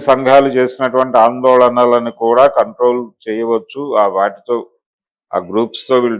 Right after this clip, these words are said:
డిస్కస్ చేసి, లేదులే అయిపోయింది ఏదో అయిపోయింది అనే పద్ధతిలో వెళ్ళొచ్చు,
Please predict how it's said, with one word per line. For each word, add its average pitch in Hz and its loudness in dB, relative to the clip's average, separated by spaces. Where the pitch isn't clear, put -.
డిస్కస్ - -6
చేసి, 113 -8
లేదులే 117 0
అయిపోయింది 113 -6
ఏదో 113 0
అయిపోయింది 110 -6
అనే 107 -6
పద్ధతిలో 101 -8
వెళ్ళొచ్చు, 123 -2